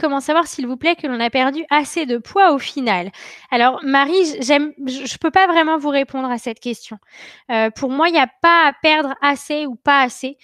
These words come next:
C'est-à-dire qu'effectivement, si on perd moins de cinq cents grammes, euh, sur deux pesées successives, pour moi, c'est qu'on n'est plus trop dans le programme et qu'il faut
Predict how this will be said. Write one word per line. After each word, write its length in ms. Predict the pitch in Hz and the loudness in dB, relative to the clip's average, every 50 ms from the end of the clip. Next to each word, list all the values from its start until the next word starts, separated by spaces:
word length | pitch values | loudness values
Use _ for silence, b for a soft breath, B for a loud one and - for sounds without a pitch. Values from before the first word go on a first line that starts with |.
| B B B B B | B B B B B
C'est-à-dire 340 | _ - 294 254 294 311 - | _ -6 -4 -2 -2 -4 -4
qu'effectivement, 600 | - 330 311 320 339 - - - 320 339 381 415 | -4 -4 -4 -4 -6 -8 -10 -10 -8 -6 -6 -6
si 160 | - - - 294 | -6 -6 -6 -6
on 100 | 269 262 | -6 -2
perd 260 | - 320 320 285 285 | 0 0 2 2 0
moins 260 | 294 330 381 403 403 | -2 0 0 0 0
de 40 | 381 | 0
cinq 240 | 359 - - 320 311 | -4 -6 -6 -6 -6
cents 240 | 285 - 320 294 285 | -6 -6 -6 -6 -4
grammes, 440 | 277 262 277 285 302 311 302 233 - _ _ _ _ - | -2 0 2 2 2 2 -2 -6 -8 _ _ _ _ -10
euh, 140 | 208 208 226 | -8 -8 -8
sur 260 | - - - 285 247 | -10 -8 -6 -6 -6
deux 180 | 233 226 311 320 | -4 -2 -4 -2
pesées 300 | - - 320 277 277 294 | -2 -4 -4 -4 -4 -6
successives, 800 | - - - - - - 269 240 - - - 330 349 330 294 - | -8 -10 -16 -18 -10 -8 -8 -8 -8 -6 -4 -4 -4 -4 -4 -4
pour 160 | - 285 254 | -2 -2 2
moi, 140 | 254 285 320 | 2 2 2
c'est 160 | - - 320 | 2 -2 -4
qu'on 160 | 247 - 269 | -4 -2 -2
n'est 120 | 254 254 247 | -2 -2 -4
plus 280 | 254 - - 349 359 | -6 -6 -2 -2 -2
trop 240 | - - - 302 277 | -2 0 -2 -2 0
dans 100 | 262 254 | 0 -2
le 80 | 247 240 | -2 -4
programme 500 | - _ 269 240 220 220 240 269 302 302 | -4 _ -2 -2 0 2 2 2 2 2
et 100 | 285 262 | -2 -4
qu'il 160 | - - - | -6 -14 -12
faut 200 | - 277 285 | -6 -4 -4